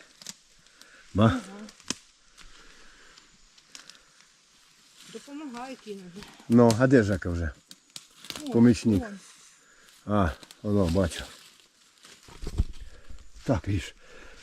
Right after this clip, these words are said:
Speaker 1: ось тут давай. Підіймаємось трошки. І от вздовж цього, з цього схила.
Speaker 2: М, ой, а, блін.
Speaker 1: І підемо. Що?
Speaker 2: Що, опять ці
Speaker 1: <sighs>
Speaker 2: мухомори?
Speaker 1: Та.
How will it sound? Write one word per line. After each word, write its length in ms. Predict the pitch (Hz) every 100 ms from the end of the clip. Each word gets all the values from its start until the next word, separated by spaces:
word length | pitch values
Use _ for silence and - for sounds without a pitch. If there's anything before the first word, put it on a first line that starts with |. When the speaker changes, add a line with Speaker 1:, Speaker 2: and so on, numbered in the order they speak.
| -
Speaker 1:
ось 200 | 113 117
тут 200 | - 123
давай. 260 | 101 104 78 - - - -
Підіймаємось 600 | 98 98 117 135 120 101
трошки. 360 | 101 90 - - _ _ _ - - -
І 80 | 113
от 120 | 107
вздовж 500 | 95 87 107 101 -
цього, 160 | 110 85 -
з 100 | -
цього 340 | - 123 110 92 -
схила. 360 | - 131 104 78 _ _ _ -
Speaker 2:
М, 220 | 226 220 220
ой, 200 | 349 208 - _ - -
а, 60 | 214 180 _
блін. 360 | 175 202 196 180 -
Speaker 1:
І 80 | 117
підемо. 420 | 110 104 87 76
Що? 400 | - - 113 101 -
Speaker 2:
Що, 80 | - 226 202 _
опять 400 | 233 220 254 330 - -
ці 80 | - 202 - - - -
Speaker 1:
<sighs> 60 | 95 67 60 - _ 208 -
Speaker 2:
мухомори? 560 | 247 - 262 226 190 196
Speaker 1:
Та. 280 | 120 98